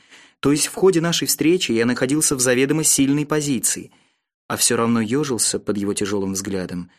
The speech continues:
Потом-то, конечно, привык. Но Хумха умер в ту пору, когда имя Джуфина было еще мало кому известно, а до тяжести чужих взглядов ему еще при жизни никакого дела не было, так что он внес в непростую жизнь господина почтеннейшего начальника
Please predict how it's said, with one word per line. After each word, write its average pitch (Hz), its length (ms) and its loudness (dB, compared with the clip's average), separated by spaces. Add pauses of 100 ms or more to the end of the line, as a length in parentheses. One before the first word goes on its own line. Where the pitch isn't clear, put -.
(840)
Потом-то, 143 640 -2
конечно, 139 440 -4
привык. 143 520 -2 (1700)
Но 127 220 2
Хумха 135 800 -2
умер 139 320 -2
в - 80 -16
ту 117 160 -4
пору, 185 580 -2 (200)
когда 131 300 0
имя 147 420 0
Джуфина 107 800 -4 (200)
было 170 220 -2
еще 190 320 0
мало 190 340 2
кому 185 340 0
известно, 170 720 -2 (640)
а 123 100 2
до 131 160 2
тяжести 139 640 -2
чужих 135 380 -2
взглядов 127 760 -2
ему 139 360 2
еще 143 360 0
при 143 220 4
жизни 135 440 2
никакого 104 500 -2
дела 101 220 0
не 104 240 0
было, 92 180 -6
так 120 200 -2
что - 180 -2
он 175 280 0
внес 190 360 0
в 123 60 -4
непростую 143 640 0
жизнь 113 320 0
господина 127 580 0
почтеннейшего 107 840 0
начальника 147 680 0